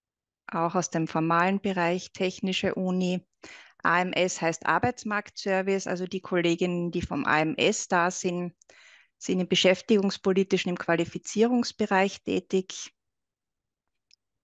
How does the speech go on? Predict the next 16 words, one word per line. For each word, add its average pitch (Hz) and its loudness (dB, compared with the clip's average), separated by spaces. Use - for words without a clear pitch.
Von 156 -2
der 160 2
Weiterbildungsakademie 180 0
ist - -4
jemand 180 0
da, 165 4
die 180 0
die - -2
Qualitätssicherung 196 2
und 175 -6
die 185 -8
Zertifikate - 0
in 214 2
der 208 4
Erwachsenenbildung 185 -2
machen. 180 -4